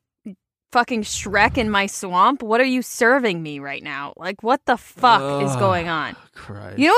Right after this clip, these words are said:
Speaker 1: what really, I think, I think was, was the tipping point of this, and then it just got worse from there. There was a moment where Angela and Alyssa are down at the bottom. Mister T J gives them the bar, or the pole, I'm sorry.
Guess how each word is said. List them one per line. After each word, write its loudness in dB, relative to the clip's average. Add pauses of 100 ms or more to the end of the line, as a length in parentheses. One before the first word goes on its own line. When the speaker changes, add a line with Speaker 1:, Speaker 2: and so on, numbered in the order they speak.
Speaker 1:
what -2
really, 4 (140)
I 4
think, 0 (1080)
I 2
think 0
was, 2
was 0
the -2
tipping -2
point 0
of -2
this, -4
and 0
then 0
it -4
just -4
got 2
worse 0
from -6
there. -2 (180)
There 4
was 2
a 0
moment 0 (340)
where 4
Angela 6
and 2
Alyssa 2
are 2
down 6
at -2
the -6
bottom. 2
Mister -8
T -8
J 0
gives -6
them -2 (600)
the -4
bar, -2 (340)
or -2
the -6
pole, -4
I'm -6
sorry. -6